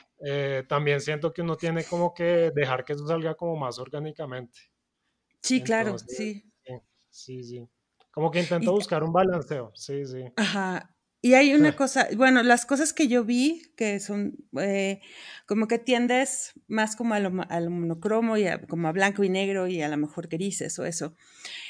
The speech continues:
Speaker 2: Eh, eso, eh, digamos, ahorita no es,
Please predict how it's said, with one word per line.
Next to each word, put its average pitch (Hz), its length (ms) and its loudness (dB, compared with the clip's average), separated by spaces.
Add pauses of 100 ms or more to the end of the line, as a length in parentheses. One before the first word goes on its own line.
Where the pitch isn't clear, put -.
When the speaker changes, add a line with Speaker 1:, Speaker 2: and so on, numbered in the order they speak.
(140)
Speaker 2:
Eh, 202 1000 2 (340)
eso, 269 440 4
eh, 220 140 2
digamos, 226 600 0 (260)
ahorita 208 300 4
no 233 80 4
es, - 140 -4